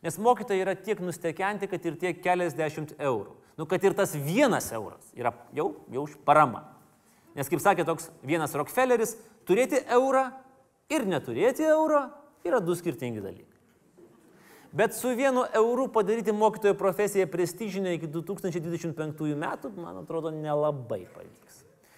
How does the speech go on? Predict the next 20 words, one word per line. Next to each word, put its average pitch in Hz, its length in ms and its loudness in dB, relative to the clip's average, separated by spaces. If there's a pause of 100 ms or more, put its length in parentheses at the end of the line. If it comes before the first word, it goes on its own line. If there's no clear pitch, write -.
(240)
Aurelijus 254 400 8
Katkevičius, 127 640 2
kiekvieną 180 300 -2
savo 170 240 2
straipsnį 170 500 2
žurnale 151 320 -2
Verslo 147 320 -4
klasė 156 340 -2
baigia: 143 360 0
„Padvigubinkim 262 640 2
atlyginimus 220 460 -4
mokytojams. - 520 2 (140)
Padvigubinkim.“ 214 760 -2 (760)
Na 165 80 -6
gerai, 131 200 -6 (260)
ne 156 140 -2
dvigubai, 147 420 -6 (120)
nu, 127 80 -14
pusantro 127 640 -8
karto. - 160 -20